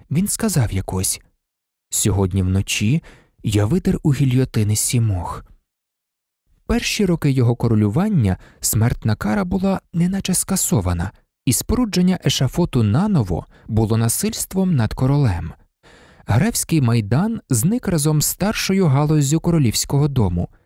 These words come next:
і був улаштований буржуазний гревський майдан під назвою Застава Сен-Жак.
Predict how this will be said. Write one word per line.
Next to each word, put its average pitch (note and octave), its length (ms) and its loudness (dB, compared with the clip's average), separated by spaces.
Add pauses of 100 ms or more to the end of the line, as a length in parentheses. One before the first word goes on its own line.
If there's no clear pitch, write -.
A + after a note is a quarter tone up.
(160)
і - 60 -2
був A2+ 260 0
улаштований B2+ 680 0
буржуазний A#2+ 800 0
гревський B2+ 540 0
майдан A2+ 500 0 (320)
під F3+ 180 -2
назвою G3+ 680 0
Застава A#2 680 -2
Сен-Жак. G#2+ 840 -2